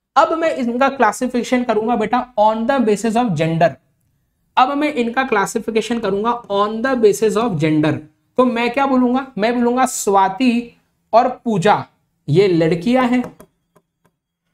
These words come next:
और मैं बोलूंगा यहां पे कि साहिल, और मैं बोलूंगा यहां पे बेटा कि साहिल, क्या हो रहा है यार ये?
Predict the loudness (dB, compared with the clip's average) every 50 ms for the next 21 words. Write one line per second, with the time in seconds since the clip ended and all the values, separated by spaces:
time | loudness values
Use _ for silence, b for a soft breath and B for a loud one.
0 | _ _ _ _ 2 2 2 2 2 0 -2 0 2 2 2 4 2 2 2 2
1 | 2 0 0 0 -2 0 0 0 0 0 -2 -6 -12 _ _ _ _ _ _ _
2 | _ _ 2 2 2 2 0 -4 -2 0 0 0 0 0 0 0 0 0 -2 -6
3 | -10 -18 _ _ _ _ _ _ _ _ _ _ _ _ _ _ _ _ _ _
4 | _ _ _ _ _ _ _ _ _ _ _ _ _ _ _ _ _ _ _ _
5 | _ _ _ _ _ _ _ _ _ _ _ _ _ _ _ _ _ _ _ _
6 | _ _ _ _ _ _ _ _ _ _ _ _ _ _ _ _ b b b b
7 | b b -2 0 0 0 0 0 2 2 2 2 2 0 0 0 0 0 -2 -2
8 | -2 0 0 -2 0 -2 -4 -6 -4 -4 -4 -4 -4 -2 -2 0 0 0 0 0
9 | 0 0 -2 -4 -8 _ _ _ _ _ _ -20 -20 -20 _ _ _ _ _ _
10 | _ _ _ _ _ _ _ _ _ _ _ _ _ _ _ _ _ _ _ _
11 | _ _ _ _ _ _ _ -8 -6 -4 -4 -4 -4 -6 -6 -8 -8 -8 -10 -12